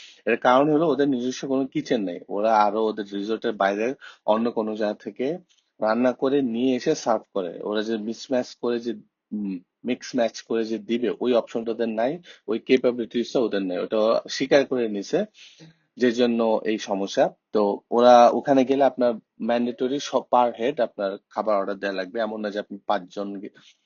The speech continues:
আহ, জন্য অর্ডার দিলেন, একজনের জন্য অর্ডার দিবেন না, এটা হবে না। So ম্যান্ডেটরি সবার জন্য দেয়া লাগবে এবং চেক ইন করার সময় আপনার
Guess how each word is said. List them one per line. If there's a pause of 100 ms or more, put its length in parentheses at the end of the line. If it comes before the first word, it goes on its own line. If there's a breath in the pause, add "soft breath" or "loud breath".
(500 soft breath)
আহ,
জন্য
অর্ডার
দিলেন,
একজনের
জন্য
অর্ডার
দিবেন
না,
এটা
হবে
না।
So
ম্যান্ডেটরি
সবার
জন্য
দেয়া
লাগবে
এবং
চেক
ইন
করার
সময়
আপনার